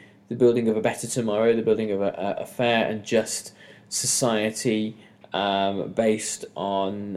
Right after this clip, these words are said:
uh, equality, um, and that it, it was the, um,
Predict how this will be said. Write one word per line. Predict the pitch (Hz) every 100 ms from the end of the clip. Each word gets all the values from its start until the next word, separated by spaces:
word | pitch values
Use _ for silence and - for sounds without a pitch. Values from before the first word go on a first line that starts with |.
| - -
uh, | 98 -
equality, | - - 135 120 113 - 92 67 92 - - - _ -
um, | 104 113 110 107 110 110 -
and | 98 107
that | 104
it, | 92 98 92
it | 92
was | 110 -
the, | 107 104 101 -
um, | 95 98 95 95